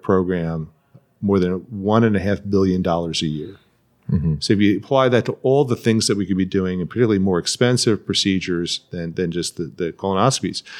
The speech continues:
Speaker 1: we could be saving the taxpayers billions and billions of
Speaker 2: Mm-hmm.
Speaker 1: dollars each year, dollars that could be used to provide, you know, other services that, you know, Medicare beneficiaries want. You know,
Speaker 2: Mm-hmm.
Speaker 1: we keep hearing about, you know,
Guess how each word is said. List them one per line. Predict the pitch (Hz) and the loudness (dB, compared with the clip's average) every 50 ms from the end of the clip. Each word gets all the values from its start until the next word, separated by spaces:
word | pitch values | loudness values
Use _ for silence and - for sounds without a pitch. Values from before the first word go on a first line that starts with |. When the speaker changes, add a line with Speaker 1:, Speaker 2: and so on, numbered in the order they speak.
| - - _ _ _ | -20 -20 _ _ _
Speaker 1:
we | 127 131 | 0 0
could | 127 - 123 98 | 2 2 2 2
be | 107 98 | 2 0
saving | - - - 120 113 117 107 113 | 0 2 2 4 4 4 2 2
the | 107 95 | 0 0
taxpayers | - - 101 95 85 - - 98 90 85 85 85 - | 0 0 -2 -2 -2 -4 -4 -4 -2 -2 -4 -4 -6
billions | 98 98 95 120 123 127 123 120 117 110 - | -12 -4 0 2 4 4 4 4 2 2 2
and | 107 95 | 0 0
billions | 95 101 98 95 95 92 92 | 2 2 2 2 2 2 2
of | 95 80 | 0 2
Speaker 2:
Mm-hmm. | 87 90 | 2 2
Speaker 1:
dollars | 90 92 90 - 92 | 2 2 0 -2 -4
each | 85 80 - - | -4 -4 -4 -4
year, | 87 78 76 - - - - - - _ _ | -2 -4 -4 -8 -12 -18 -20 -20 -20 _ _
dollars | - 117 120 143 143 131 - | 2 4 4 6 4 4 4
that | - 117 104 | 2 0 2
could | - 113 - 104 101 | 2 0 2 2 2
be | |
used | 95 104 123 160 170 147 113 101 90 85 - - - | 2 2 2 4 4 4 4 4 2 0 -4 -4 -4
to | 107 | -4
provide, | 90 - 92 87 101 95 95 95 95 95 90 90 80 | -2 -2 0 2 4 4 4 4 4 2 0 -2 -4
you | - 123 98 | -2 0 0
know, | 87 92 - | 0 -2 0
other | - 120 117 120 117 | 2 2 4 4 4
services | 113 - - 110 104 95 95 - - 95 85 85 76 - | 4 4 4 4 4 4 2 2 2 2 2 0 -2 -2
that, | 95 87 85 87 80 - | -2 0 0 -2 -4 -4
you | 107 101 | -4 -4
know, | 87 | -2
Medicare | 90 92 92 90 - 98 90 82 | 0 -2 -2 -2 -2 -2 -2 -2
beneficiaries | - 90 87 87 85 - 95 - - 95 90 87 85 85 - | -2 -2 -2 -2 -2 -2 -4 -2 0 -2 0 0 -2 -4 -4
want. | 98 98 98 87 78 - | -2 0 0 0 0 -2
You | - - - - 101 | -10 -16 -4 -2 0
know, | 92 104 | 2 4
Speaker 2:
Mm-hmm. | 92 | 4
Speaker 1:
we | 98 | 4
keep | 98 - 123 101 - | 4 2 0 2 4
hearing | 117 117 113 113 107 | 4 4 6 4 4
about, | 101 92 98 95 92 95 78 | 4 4 4 4 4 2 2
you | 101 95 | 0 0
know, | 90 90 | 0 -2